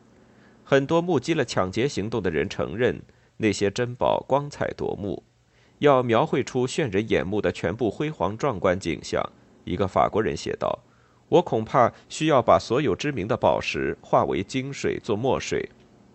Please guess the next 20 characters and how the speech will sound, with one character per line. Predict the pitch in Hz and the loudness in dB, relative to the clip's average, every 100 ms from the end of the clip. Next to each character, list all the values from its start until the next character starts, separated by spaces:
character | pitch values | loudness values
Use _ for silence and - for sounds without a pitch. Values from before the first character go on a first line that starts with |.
| _ _ _ _ _ _ | _ _ _ _ _ _
用 | 123 92 | -2 -2
镶 | 92 117 120 | 0 0 0
钻 | 123 123 | 0 -2
的 | 76 | -2
笔 | 76 71 50 - _ _ | -6 -8 -8 -14 _ _
饱 | 110 98 | 6 6
蘸 | 98 143 | 4 0
这 | 110 107 | 0 -2
种 | 69 | -2
墨 | 87 92 | -2 -2
水， | - - - - - - | -2 -6 -6 -12 -20 -6
以 | 113 | -4
东 | 120 165 160 | -2 -2 0
方 | 147 | -2
诗 | 151 - | -2 -4
人 | 165 117 | -2 0
的 | 127 | 0
美 | 104 - | 0 -2
妙 | 127 110 | -2 -2
想 | - - | -2 -4